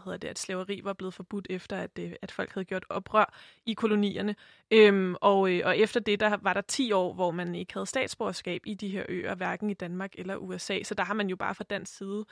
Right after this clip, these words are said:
vil, øh, af med øerne. Øh, og det er jo det, noget af det, Trump prøver at komme ind på i det her klip også, det her med, at det ikke er rentabelt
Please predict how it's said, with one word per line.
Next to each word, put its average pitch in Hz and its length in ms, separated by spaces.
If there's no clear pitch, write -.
vil, 190 480
øh, 175 300
af 262 200
med 240 120
øerne. 208 340
Øh, 196 320
og 190 200
det 185 120
er 220 40
jo 214 60
det, 208 120
noget 220 120
af 214 60
det, 220 120
Trump 196 280
prøver 202 180
at 208 60
komme 202 180
ind 196 80
på 208 100
i 190 40
det 190 140
her 202 80
klip 208 260
også, 185 180
det 196 100
her 190 80
med, 185 140
at 196 140
det 190 60
ikke 190 160
er 190 80
rentabelt - 680